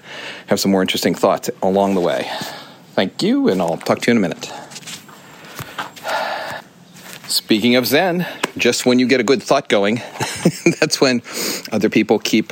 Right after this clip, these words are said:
coming streaming by. And it's interesting because, of course, this audio will be going out all over the world shortly. Well, when you're listening to it right now, it's been posted, and, uh, anybody can listen to it. But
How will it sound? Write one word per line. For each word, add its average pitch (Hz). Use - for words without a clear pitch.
coming 110
streaming 117
by. 117
And 113
it's 104
interesting 113
because, 92
of 110
course, 107
this -
audio 104
will 95
be 92
going 101
out 104
all 107
over 110
the 95
world 107
shortly. 107
Well, 95
when 117
you're 120
listening 117
to 104
it -
right 107
now, 104
it's -
been 107
posted, 147
and, 92
uh, 90
anybody 110
can 113
listen -
to 107
it. -
But 120